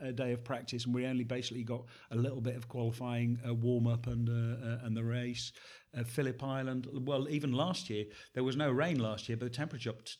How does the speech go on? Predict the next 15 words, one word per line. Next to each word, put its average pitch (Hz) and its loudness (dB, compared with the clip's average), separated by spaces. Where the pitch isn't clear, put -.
ten 123 -2
degrees 120 0
in, 120 0
uh, 120 -2
well, 123 -2
in 110 0
about 117 0
twenty 123 0
minutes 117 2
between 117 -2
the 113 0
start 123 -4
of 113 -4
the 107 -4
race 113 -2